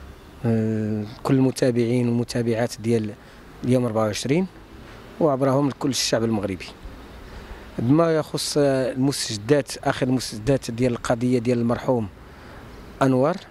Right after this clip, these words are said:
العثماني رحمه الله، بن العائلة وفقيد العائلة، آه، بعد دابا مرات أكثر من أربعة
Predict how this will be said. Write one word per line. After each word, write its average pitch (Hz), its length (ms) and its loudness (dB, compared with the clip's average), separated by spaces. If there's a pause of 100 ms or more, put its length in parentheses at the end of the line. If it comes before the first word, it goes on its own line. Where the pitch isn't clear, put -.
العثماني 123 500 2
رحمه 110 400 0
الله، 127 280 2
بن 117 200 -2
العائلة 113 460 2
وفقيد 117 420 0
العائلة، 113 560 2 (2000)
آه، 156 300 6
بعد 143 360 0
دابا 143 240 4
مرات 139 380 2
أكثر 143 340 0
من 135 160 4
أربعة 120 400 0